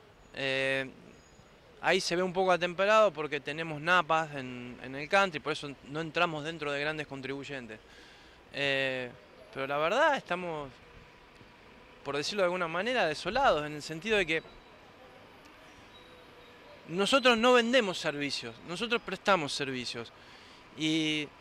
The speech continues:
que se nos trate como una gran empresa, eh, dista un poco de, de la realidad que vive un club. Un club en este momento, lo, creo que lo,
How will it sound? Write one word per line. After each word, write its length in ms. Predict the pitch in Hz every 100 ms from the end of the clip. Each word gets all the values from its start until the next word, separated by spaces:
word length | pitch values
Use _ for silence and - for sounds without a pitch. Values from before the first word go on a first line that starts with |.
| - - - - -
que 80 |
se 140 | 156 175
nos 140 | 185
trate 240 | 240 226 196
como 200 | 180 202
una 160 | 196
gran 220 | 185 233 226
empresa, 600 | 208 190 185 147 - 170 - - - - - -
eh, 720 | - 156 156 147 139 139 135 - - - - - - - - - 160
dista 260 | 226 - 226
un 120 | 190
poco 340 | - 247 220
de, 600 | 190 170 156 143 131 104 87 - - - -
de 80 | 143
la 140 | 160 156
realidad 340 | 160 175 247
que 100 | 185
vive 160 | 190 202
un 140 | 180
club. 300 | 226 254 131 - - - - - - - -
Un 160 | 185 196
club 240 | 254 247
en 80 | 226
este 180 | 220 214
momento, 480 | 208 240 285 226
lo, 300 | 196 180 170 165 151 - - - - - - - - - - - -
creo 160 | 220 214
que 60 |
lo, 140 | 185